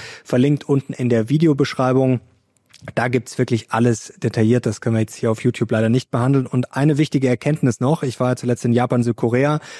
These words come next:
und ich muss sagen, das ist schon faszinierend dort. Ich liebe Japan sowieso, Südkorea fand ich auch sehr toll, Asien generell faszinierend. Die machen auch viel richtig, die machen auch manche Dinge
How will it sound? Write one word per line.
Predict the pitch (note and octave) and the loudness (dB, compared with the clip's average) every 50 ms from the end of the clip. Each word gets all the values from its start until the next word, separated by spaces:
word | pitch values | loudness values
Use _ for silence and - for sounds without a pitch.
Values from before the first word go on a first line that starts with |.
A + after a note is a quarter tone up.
| - - - | -20 -14 -8
und | C3+ B2 | -4 -2
ich | A#2+ | -2
muss | B2 B2+ A#2+ | 0 0 0
sagen, | C3+ C#3+ C#3 B2 - | 0 2 0 0 0
das | - B2+ B2 | -2 -4 -4
ist | - - D3 - | -4 -8 -8 -4
schon | - C#3+ C3 | -2 -2 -2
faszinierend | A#2 - C3 - - - - A#2+ A#2+ B2+ C#3+ D3+ D3 C3 - | -2 -4 -4 -6 -4 -2 0 2 2 2 2 2 0 0 0
dort. | C3 C#3 D3 D3 - - - | 0 2 0 0 -2 -6 -14
Ich | - - - - - A#2+ A2+ - _ _ _ - | -14 -14 -14 -14 -14 -16 -16 -16 _ _ _ -20
liebe | - - - A#2+ A#2 C3 C#3 C#3 B2+ | -20 -16 -8 -2 0 2 2 4 4
Japan | A#2+ B2 C3+ C3+ - C#3 B2+ B2 A#2 | 4 2 2 0 0 0 2 2 2
sowieso, | A#2+ A2+ A#2+ A2+ A#2 C3 D3 C#3+ C3+ | 2 2 2 2 2 2 2 2 2
Südkorea | B2 B2+ A#2 - - B2 B2 B2+ B2 | 0 -2 -4 -4 -2 0 0 0 0
fand | - A#2+ A#2 A#2 | 0 0 -2 -2
ich | A2+ A2+ - | -2 -4 -6
auch | C3 - - - | -6 -6 -8 -10
sehr | - - B2+ A#2 | -10 -8 -8 -8
toll, | - - C3 B2+ C3 - | -4 -2 -2 0 0 0
Asien | - A#2+ A#2+ B2+ C3 B2 A#2 A2+ - - - - - - - | -2 -2 -2 -2 -2 -4 -4 -6 -8 -10 -18 -18 -18 -8 -2
generell | - A#2 A#2+ A#2 A2 A#2+ C3+ C3+ | 0 0 2 2 2 2 0 0
faszinierend. | - C#3+ B2+ - - - C3 C3 C3+ C3 - | 0 -2 -4 -4 -2 -2 0 2 2 2 2
Die | C3 A#2 | 2 2
machen | A#2+ C3+ C#3 - D3+ | 2 2 0 -2 -2
auch | C3 C3 A#2+ - - - _ _ _ - - | -2 -2 -4 -4 -10 -20 _ _ _ -20 -20
viel | - - - - F3 F#3 E3+ | -20 -10 -4 0 2 2 2
richtig, | C3+ D3+ E3 - - E3 D3 B2+ | 2 2 0 0 0 0 0 0
die | - C3 A#2+ | 0 0 0
machen | C3 C#3+ D3 D3 | 2 0 0 -2
auch | B2+ C3 A#2+ | -2 -2 0
manche | A#2+ A#2 C3 D3+ C#3+ - C3+ | 0 0 0 0 0 0 0
Dinge | B2 C3 C3 C3+ C3+ B2+ | 2 2 2 4 2 0